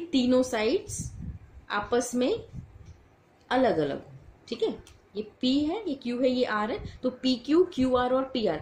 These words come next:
आपस में equal नहीं है। तो P Q is not equal to Q R is not equal to P R। This is the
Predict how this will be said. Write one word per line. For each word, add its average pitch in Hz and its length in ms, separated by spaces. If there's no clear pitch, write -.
आपस 214 400
में 277 140
equal 247 420
नहीं 214 480
है। 151 100
तो 214 60
P 247 140
Q 277 240
is 254 200
not 220 260
equal 240 320
to 254 140
Q 240 240
R 247 320
is 196 220
not 202 240
equal 185 340
to 220 160
P 151 160
R। - 120
This 233 180
is 220 100
the 247 60